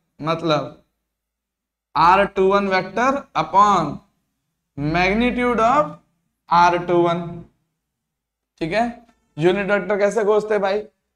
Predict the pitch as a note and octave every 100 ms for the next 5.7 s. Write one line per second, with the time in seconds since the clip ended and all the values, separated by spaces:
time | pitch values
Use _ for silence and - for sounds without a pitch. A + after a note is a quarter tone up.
0 | _ _ D3 D#3+ F3 G#3 G3+ G3 G3 G#3
1 | G3+ G3 G3+ F#3 G3 F#3+ G3+ D#3 C3 _
2 | _ _ _ - F3 F#3+ - F#3 - -
3 | - G#3 E3 F#3 F3 G#3+ G3+ A3 G3+ F3+
4 | G#3 G3 G3+ G3 G3 F#3+ G#3 G3 A3 F#3+
5 | F#3+ G3+ G#3 G#3+ G3 G3+